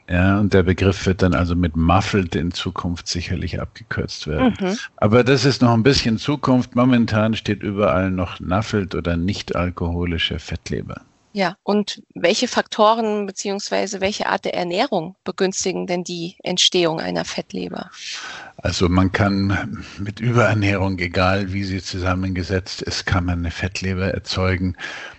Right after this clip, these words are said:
Speaker 1: Nein, ge-, gepaart typischerweise mit eben zu wenig körperlicher Aktivität, zu wenig anstrengender Muskelarbeit. Aber, mm, es gibt schon spezielle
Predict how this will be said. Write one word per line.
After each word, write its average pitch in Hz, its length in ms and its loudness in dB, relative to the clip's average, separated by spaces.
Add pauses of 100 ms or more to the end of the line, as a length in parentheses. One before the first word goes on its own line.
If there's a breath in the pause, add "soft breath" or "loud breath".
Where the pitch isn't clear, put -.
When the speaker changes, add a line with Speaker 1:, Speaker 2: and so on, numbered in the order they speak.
(140)
Speaker 1:
Nein, 87 220 0
ge-, 90 120 0 (180)
gepaart 95 580 2
typischerweise 92 840 0
mit 92 220 0
eben 87 260 -4
zu 87 220 -6
wenig 92 680 -2
körperlicher 92 600 2
Aktivität, 92 720 0
zu - 160 -2
wenig 90 500 0 (120)
anstrengender 90 680 2
Muskelarbeit. 85 840 2
Aber, 117 380 4
mm, 117 460 0
es 113 160 -4
gibt 120 220 -2
schon 120 460 2
spezielle 110 960 2